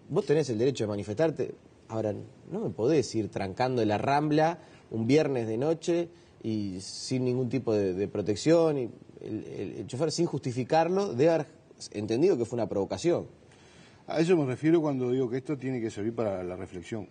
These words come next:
Speaker 2: no de nosotros, de, de la gente que está viendo, sino también de los propios actores, protagonistas. Yo creo que a ellos les debe haber servido para,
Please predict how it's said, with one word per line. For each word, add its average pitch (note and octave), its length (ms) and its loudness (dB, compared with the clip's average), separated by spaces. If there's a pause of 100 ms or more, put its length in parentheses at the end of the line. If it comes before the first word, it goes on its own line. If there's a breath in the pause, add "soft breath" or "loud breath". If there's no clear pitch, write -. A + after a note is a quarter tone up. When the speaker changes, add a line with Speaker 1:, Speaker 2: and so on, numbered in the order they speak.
(100)
Speaker 2:
no A#2+ 260 -2
de A#2+ 80 0
nosotros, C3 560 0
de, F#2+ 140 -2
de F#2 140 -6
la F#2+ 100 -6
gente B2 220 -2
que G#2+ 60 0
está G#2+ 160 -4
viendo, D3 280 2
sino A2+ 200 -6
también C3 300 2
de A#2 140 2
los F#2+ 120 -2
propios G#2 360 -4
actores, A2+ 380 -2
protagonistas. F2+ 640 -6 (380 loud breath)
Yo A2+ 100 -4
creo C3+ 160 6
que B2 80 4
a - 20 6
ellos C3+ 180 0
les G#2 140 2
debe B2+ 120 4
haber A2+ 160 0
servido A2 440 2
para, F2 280 -10